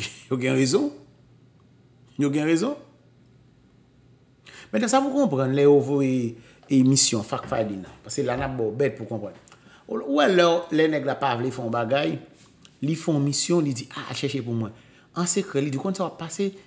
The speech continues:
vini avèk tout agiman, paske m konn sa m bezwen, mwen menm. W ap pote tout done ki pou montre m ke enben m pa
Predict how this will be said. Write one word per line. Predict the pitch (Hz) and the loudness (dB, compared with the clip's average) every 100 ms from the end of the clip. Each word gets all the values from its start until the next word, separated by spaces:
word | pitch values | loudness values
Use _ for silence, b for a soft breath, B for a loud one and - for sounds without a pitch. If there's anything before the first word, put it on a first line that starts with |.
| B 117 | B -2
vini | 160 180 | 2 2
avèk | 170 156 - | 2 0 -2
tout | - 165 151 | -6 -2 0
agiman, | 131 135 151 175 175 - | 0 -2 -2 -4 -6 -6
paske | 120 135 | -6 -4
m | 120 | -2
konn | 135 123 | -2 0
sa | 113 | 0
m | 117 | 0
bezwen, | 123 117 160 | 0 0 0
mwen | 165 117 | 0 -2
menm. | 90 B B B B | -6 B B B B
W | 120 | -6
ap | 117 | -4
pote | 156 151 139 | -4 -2 -2
tout | 127 117 | -2 -2
done | 131 127 139 | 0 0 0
ki | 127 113 | -2 -6
pou | 120 | -2
montre | 127 120 120 117 | -2 -2 -2 0
m | 113 113 | -2 0
ke | 131 143 B B B | -2 -2 B B B
enben | 117 117 117 | -4 -2 0
m | |
pa | 117 | 0